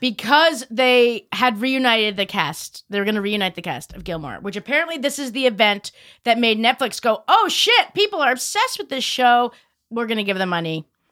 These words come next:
to make new ones," which Denise and I uncovered in a story I will tell after this. Um, but we went to Texas, um, to, to see that. But there was also Bunhead, so we saw Sutton Foster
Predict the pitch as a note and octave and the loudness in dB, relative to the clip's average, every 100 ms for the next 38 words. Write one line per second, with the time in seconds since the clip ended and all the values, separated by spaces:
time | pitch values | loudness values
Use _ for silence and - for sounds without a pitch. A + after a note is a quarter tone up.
0 | _ - A3 G3 E3+ D#3+ - _ _ _ | _ -4 -2 0 0 -2 -8 _ _ _
1 | B3+ F#4+ E4 B3+ C4+ - - _ G#3 - | 2 4 4 4 0 -8 -18 _ -12 -6
2 | A#3 D#4+ G4+ D#4 B3+ A#3 A3 A3 A3 G#3+ | -2 2 2 2 2 2 -2 0 0 0
3 | G3 F#3+ F3 - E3 D#3+ D#3 D#3 D#3+ D3+ | -4 -6 -8 -6 -2 -2 -4 -2 -4 -4
4 | - - D#3 D3 C#3+ - _ _ _ _ | -10 -12 -12 -10 -14 -14 _ _ _ _
5 | _ A#3+ A#3+ A3+ G#3 _ G#3+ A#3 D4+ E4 | _ 0 2 0 -6 _ -6 -4 -4 0
6 | E4+ E4+ - D4+ D4+ C4 - C4 A#3 - | -2 -2 -6 -4 -2 -2 -2 -2 -2 -8
7 | - G#3+ G#3 G3+ G3 G3 F#3+ F#3 F3+ _ | -4 0 2 2 0 -4 -4 -6 -8 _
8 | _ - G#3+ - - A3+ B3+ B3+ C#4 A#3+ | _ -8 -8 -8 -6 -4 0 4 4 4
9 | - - - _ B3 C4 B3+ B3+ C4 D4 | -2 -18 -20 _ 2 2 4 4 4 4
10 | C4 C4 - C#4 F#4 G#3 A3+ A#3 A3+ A#3 | 2 2 4 4 2 0 -2 -4 -2 -2
11 | A3+ B3 A3+ G#3 G#3+ - A#3+ A#3+ | -2 -4 -2 0 0 0 -2 -2